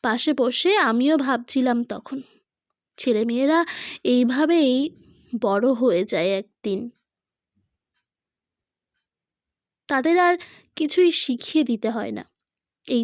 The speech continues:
ছোট বয়স থেকেই বাবা মায়ের প্রতি কর্তব্য নিষ্ঠা দেখে আমি রীতিমতন মুগ্ধ হয়ে গেলাম। তবে ছেলেটির মধ্যে যেন আমি আমার নিজের ছায়ামূর্তিও খুঁজে পাচ্ছিলাম,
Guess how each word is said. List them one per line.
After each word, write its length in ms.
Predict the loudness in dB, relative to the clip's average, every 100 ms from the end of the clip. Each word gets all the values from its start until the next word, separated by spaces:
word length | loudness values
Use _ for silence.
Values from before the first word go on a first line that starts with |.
| -2
ছোট 300 | -4 -2 0
বয়স 460 | 2 2 2 0
থেকেই 420 | 0 -4 0 2 2 0 -12 -14 -6
বাবা 320 | -2 0 0
মায়ের 320 | 0 0 -2
প্রতি 280 | 0 -2 -2
কর্তব্য 800 | -4 -4 -4 -6 _ -2 0 0
নিষ্ঠা 520 | 0 0 0 -4 0
দেখে 420 | 0 2 2 0 0
আমি 180 | 0 0
রীতিমতন 600 | -2 -2 0 0 0 -2 -6 -20 _ _
মুগ্ধ 360 | 2 2 0 -8 -6
হয়ে 280 | -2 -2 -2
গেলাম। 340 | -4 -6 -8 -16 _ _ _ _ _ _ _
তবে 200 | 0 0
ছেলেটির 480 | 0 2 0 2 0
মধ্যে 320 | 2 0 0 0
যেন 200 | 2 4 2 -4 -16 -20 -10
আমি 260 | 0 2 2
আমার 340 | 0 0 2 4
নিজের 460 | 4 2 2 2 2 0 _ _ _ _ -12
ছায়ামূর্তিও 880 | -4 -2 0 -2 -4 -4 2 2 2 -2 _ _ _ _ _ -20
খুঁজে 360 | -6 -2 -2
পাচ্ছিলাম, 680 | -4 -8 -8 -4 -4 -4